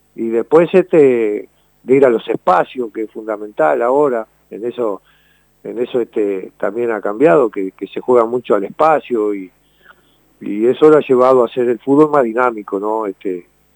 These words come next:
este, que de la época que nosotros jugábamos.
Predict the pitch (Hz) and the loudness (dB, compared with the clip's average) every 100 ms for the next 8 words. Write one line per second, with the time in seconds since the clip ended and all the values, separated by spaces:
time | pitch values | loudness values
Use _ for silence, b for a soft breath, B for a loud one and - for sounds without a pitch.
0 | _ _ _ - 107 95 - 98 95 90 | _ _ _ -10 -6 -6 -4 -4 -4 -6
1 | _ - 107 110 113 113 - _ - 110 | _ -6 -2 0 0 -4 -16 _ -20 -8
2 | 101 104 101 101 113 104 107 101 98 107 | 0 2 2 2 2 2 0 0 -2 -4
3 | 98 95 120 120 87 | -4 0 4 4 0